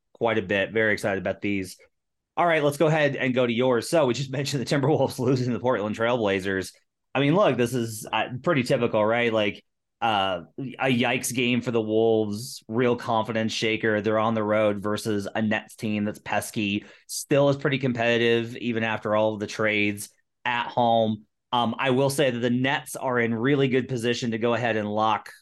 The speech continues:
the sixth seed. Miami just hasn't been able to make the run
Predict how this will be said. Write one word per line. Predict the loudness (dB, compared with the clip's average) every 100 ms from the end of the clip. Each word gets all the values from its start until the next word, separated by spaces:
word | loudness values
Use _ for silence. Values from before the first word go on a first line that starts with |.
| _ _
the | -6 -4 -4
sixth | -8 -4 -4 -4 -6
seed. | -2 0 0 -2
Miami | -2 0 0 0
just | -2
hasn't | -4 -2 0
been | -2
able | -2 -2
to | -2
make | -2
the | -4
run | -2 0 2 0